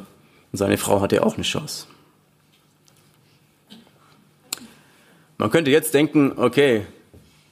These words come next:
Sam, die Geschichte geht jetzt nicht so aus, die Pointe hast du nicht ganz getroffen, Thema verfehlt mit der Predigt“, weil am Schluss, alles, was ich gesagt habe bisher, es ging nicht auf. Gott ist ja doch der souveräne Gott. Gott ist ja doch der Gott, der, der sagt, „Nö, ja, mach ich doch meinen Plan.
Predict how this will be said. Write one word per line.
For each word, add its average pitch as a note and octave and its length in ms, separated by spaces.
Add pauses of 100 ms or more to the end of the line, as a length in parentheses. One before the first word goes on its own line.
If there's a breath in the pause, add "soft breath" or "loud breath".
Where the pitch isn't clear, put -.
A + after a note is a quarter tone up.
(260)
Sam, C3 260
die A#2 100
Geschichte C3+ 380
geht C3+ 160
jetzt B2+ 180
nicht C#3 160
so B2+ 120
aus, C#3 220
die C3+ 100
Pointe B2+ 400
hast C3 180
du B2+ 40
nicht C3 180
ganz A#2+ 180
getroffen, B2 480
Thema B2+ 240
verfehlt A2+ 420
mit G#2 100
der G2+ 80
Predigt“, G#2+ 460 (480 loud breath)
weil A2 460 (200)
am A#2 120
Schluss, - 600
alles, B2+ 260
was B2 160
ich A2 100
gesagt B2 280
habe G#2 140
bisher, A#2+ 520 (240)
es - 140
ging C3+ 140
nicht A#2+ 180
auf. G#2 220 (360 soft breath)
Gott E3 140
ist D3+ 100
ja C3+ 60
doch - 200
der A#2+ 120
souveräne A2 500
Gott. A#2+ 280 (220 loud breath)
Gott C#3+ 140
ist D#3 100
ja C#3+ 60
doch E3+ 200
der C3+ 140
Gott, D3 260
der, B2+ 320 (160 loud breath)
der B2 120
sagt, C3 220
„Nö, D#3+ 220 (220)
ja, F#3 180
mach C3 160
ich B2+ 80
doch G3 140
meinen A2 160
Plan. A#2 360